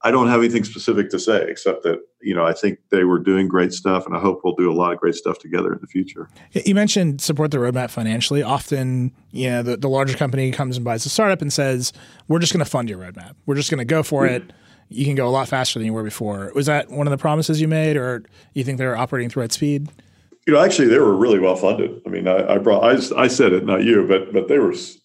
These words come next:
Speaker 1: they had a whole bunch of cash sitting on their, uh, in their bank, you know, waiting for them to do what they needed to do. So
Speaker 2: <laughs>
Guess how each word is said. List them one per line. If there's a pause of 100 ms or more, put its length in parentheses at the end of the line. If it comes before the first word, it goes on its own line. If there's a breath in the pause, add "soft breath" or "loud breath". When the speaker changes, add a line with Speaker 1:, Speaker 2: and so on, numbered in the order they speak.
(160)
Speaker 1:
they
had
a
whole
bunch
of
cash
sitting
on
their,
uh,
in
their
bank,
you
know,
waiting
for
them
to
do
what
they
needed
to
do.
So
Speaker 2:
<laughs>